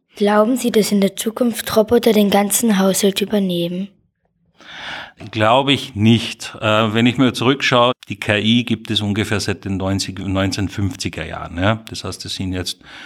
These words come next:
Speaker 2: siebzig, achtzig Jahre, wo wir, wir uns mit dem Thema beschäftigen. Ähm, und diese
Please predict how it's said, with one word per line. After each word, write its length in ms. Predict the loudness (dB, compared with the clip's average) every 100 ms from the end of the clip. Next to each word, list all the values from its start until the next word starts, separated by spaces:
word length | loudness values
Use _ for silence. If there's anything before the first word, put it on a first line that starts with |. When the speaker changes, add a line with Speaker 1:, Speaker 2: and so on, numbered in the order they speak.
| -18
Speaker 2:
siebzig, 540 | -8 -6 -4 -2 -2 -2
achtzig 340 | -2 -4 -2
Jahre, 380 | 0 2 2 2
wo 120 | 2
wir, 240 | 2 2
wir 80 | 2
uns 200 | 0 0
mit 100 | -2
dem 140 | -2 -2
Thema 240 | -2 -2
beschäftigen. 800 | -2 0 0 0 0 2 2 0 -10 -12 -10
Ähm, 540 | -2 2 2 4 2 0
und 460 | 0 2 0 -4 -2
diese 480 | 2 4 4 2